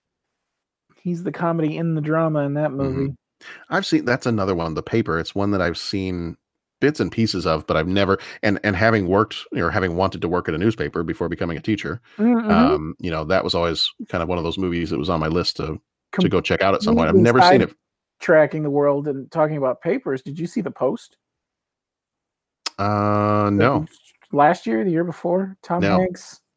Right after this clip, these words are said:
Speaker 1: Oh, so good.
Speaker 2: Yeah. There's a, there's a few that I, you know, I've got on my list and I need to see, uh, particularly 'cause I, I'm, I'm always up for a good, you know, newspaper movie.
Speaker 1: Oh, yeah.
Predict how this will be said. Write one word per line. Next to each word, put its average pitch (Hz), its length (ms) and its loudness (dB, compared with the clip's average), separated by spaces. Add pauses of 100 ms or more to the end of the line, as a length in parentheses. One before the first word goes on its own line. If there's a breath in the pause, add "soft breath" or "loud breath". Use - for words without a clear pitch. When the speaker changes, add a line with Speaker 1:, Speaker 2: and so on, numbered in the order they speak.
Speaker 1:
Oh, 135 220 2
so - 200 -10
good. 113 220 -10 (380)
Speaker 2:
Yeah. 82 280 -4 (300 soft breath)
There's 170 240 6
a, 127 100 4
there's 110 220 2
a 101 60 -2
few 85 260 -2
that 78 120 -6
I, 82 100 -2
you 80 360 -10
know, 80 80 -8
I've 80 120 -8
got 92 120 0
on 82 80 -2
my 82 60 -4
list 80 280 -6
and 76 80 -8
I 78 60 -6
need 80 200 -8
to 76 60 -10
see, 78 460 -6
uh, 73 200 -4
particularly 82 520 -2
'cause - 360 -4 (140)
I, 90 120 0
I'm, 82 220 2
I'm 107 140 4
always 95 160 4
up 95 100 0
for 85 100 2
a 80 40 2
good, 78 280 0 (320)
you - 80 -6
know, 76 160 -6 (100)
newspaper 82 380 -2
movie. 76 260 -4 (100)
Speaker 1:
Oh, 196 200 4
yeah. 285 260 0